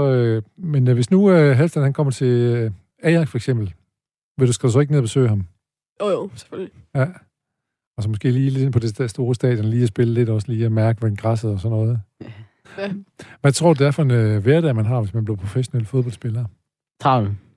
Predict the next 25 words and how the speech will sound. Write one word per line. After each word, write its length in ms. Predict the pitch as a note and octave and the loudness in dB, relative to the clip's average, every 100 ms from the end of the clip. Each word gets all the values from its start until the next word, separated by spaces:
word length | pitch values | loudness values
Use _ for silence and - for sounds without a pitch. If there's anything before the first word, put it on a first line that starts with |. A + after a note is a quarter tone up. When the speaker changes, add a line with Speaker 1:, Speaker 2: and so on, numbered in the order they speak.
| _ _ | _ _
Speaker 3:
Altså, 260 | D#2+ A2+ A#2+ | -4 0 2
det 220 | A2+ A2+ | 2 2
er 40 | A#2 | 2
jo 560 | A#2 A2+ A2+ A2+ A2 G#2 - _ | 2 2 0 0 0 -4 -8 _
Bruno 240 | - A#2+ B2 | -6 -2 0
Fernandes. 680 | B2 B2+ C#3 C#3 A#2+ - _ _ _ _ _ _ _ _ _ | 2 2 2 0 -2 -10 _ _ _ _ _ _ _ _ _
Han, 180 | B2 C3 | 2 4
øh, 460 | B2 A2 G2+ G2+ - - | 4 0 0 -2 -4 -4
de 120 | A#2+ | 0
siger, 200 | B2+ B2+ | 2 2
at 80 | A#2+ | 2
han 140 | A#2 | 2
har 100 | A#2 | 2
trænet, 600 | - B2+ C3 C#3 G#2+ G#2+ - _ _ _ _ _ _ _ _ - | 0 2 4 4 2 -2 -8 _ _ _ _ _ _ _ _ -4
øh, 500 | A2 G#2+ G#2+ G#2+ A2+ | 0 0 0 -2 -4
trænet 220 | - G#2 | -4 -2
fodbold 320 | A#2+ A#2+ A2 A2 | 0 0 0 2
hver 180 | B2+ A#2+ | 2 2
evig 260 | A2 A2 | 0 0
eneste 220 | A2 A2+ A2 | 0 0 0
dag. 260 | G#2+ - - _ _ _ _ _ _ _ - | -2 -4 -14 _ _ _ _ _ _ _ -2
Og 80 | A#2+ | 0
han 140 | A#2 | 2
er 60 | A2 | 2
den 280 | A#2 A2+ | 2 2